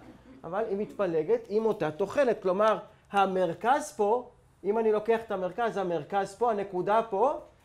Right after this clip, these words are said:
היא הנקודה, מי הוא? אותה נקודה, אותו ערך. עכשיו, אני לפעמים נותן איזשהו סוג של הסבר אינטואיטיבי לכך,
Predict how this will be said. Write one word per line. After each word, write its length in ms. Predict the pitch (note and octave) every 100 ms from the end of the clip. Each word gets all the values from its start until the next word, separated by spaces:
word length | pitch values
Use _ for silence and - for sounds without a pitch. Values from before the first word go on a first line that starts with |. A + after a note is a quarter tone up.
| _ F#3+
היא 120 | G#3
הנקודה, 720 | G#3 G#3 G3+ F3+ D#3+ F#3 A#3 - _ _ - _ _
מי 140 | F3+ B3
הוא? 180 | D#4 C4+ -
אותה 280 | F3+ G3 A#3+
נקודה, 400 | C#4+ C#4+ C#4+ D4+
אותו 320 | A#3+ B3 B3
ערך. 560 | C4+ D4 C#4 G#3 - - - _ _ _ _ _ - _ _ _ _ _ _ _ _ _ _ _ _ - _ _ _
עכשיו, 340 | D3 - A3 C3 - - _ _ _ _ _ - _ _ _ _ _ _ _ _ _ _ _ _ _ _ _ _ _ _ _ _ _ _ _ _ _ _ _ _ _ _ _ _ _ _ _ _ _ _ _
אני 140 | - B3
לפעמים 240 | A#3 A3
נותן 220 | G#3+ A3+
איזשהו 200 | A3 G#3+
סוג 160 | - A3
של 160 | A3 F3+
הסבר 420 | C3+ C#3+ F#3+ F#3
אינטואיטיבי 640 | E3+ D#3+ D3+ F#3+ G3+ D3+
לכך, 480 | B2+ - C3+ D#3